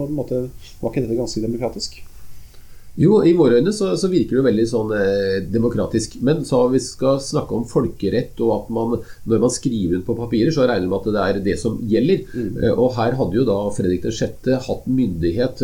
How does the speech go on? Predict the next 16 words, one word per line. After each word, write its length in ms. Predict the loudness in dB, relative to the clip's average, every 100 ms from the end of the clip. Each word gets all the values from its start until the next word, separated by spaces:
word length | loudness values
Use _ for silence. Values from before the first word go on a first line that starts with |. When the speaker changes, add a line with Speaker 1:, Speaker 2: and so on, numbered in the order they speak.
| -2
Speaker 2:
og 160 | 0 -2
autoritet 800 | -4 -2 -2 -2 -6 -4 -4 0
<laughs> 400 | 0 0 -6 -12
og, 80 | -4 0 2
og 60 |
vært 340 | 2 -2 -4 0
den, 240 | 0 2
den, 480 | 2 2 0 0 -2 -6 -2
den 220 | 0 2
lovlige 600 | 2 2 2 0 2 0 -2 -6
kongen 380 | -2 0 2 2
da, 140 | 0
av, 220 | 0 0 0
Speaker 1:
Mm. 20 |
Speaker 2:
av 140 | 0
Danmark-Norge. 640 | 0 2 2 2 2 0